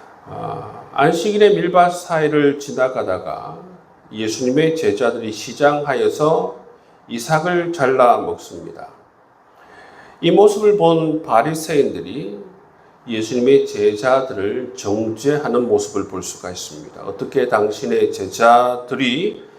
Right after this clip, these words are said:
안식일에 하지 못할 일을 하여 안식일을 범할 수가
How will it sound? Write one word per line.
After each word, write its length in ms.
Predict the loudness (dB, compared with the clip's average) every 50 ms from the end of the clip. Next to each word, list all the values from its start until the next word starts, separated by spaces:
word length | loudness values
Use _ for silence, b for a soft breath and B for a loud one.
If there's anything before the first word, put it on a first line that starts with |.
| B B B B B B B
안식일에 800 | -4 0 0 2 2 2 0 -2 -4 -6 -2 0 0 0 0 -2
하지 280 | -2 -4 -2 0 0 0
못할 720 | 2 4 2 2 2 0 -4 -4 -2 -2 0 0 0 0
일을 520 | 0 0 2 2 2 2 2 2 2 2
하여 440 | 2 4 6 6 6 6 4 -2 B B B B B B B B B
안식일을 800 | -10 -8 -6 -6 -8 -8 -10 -14 -10 -4 0 2 2 2 2 0 -2
범할 460 | 0 2 2 2 2 0 0 0 0
수가 600 | -2 -4 -4 2 4 4 4 4 2 -2 -10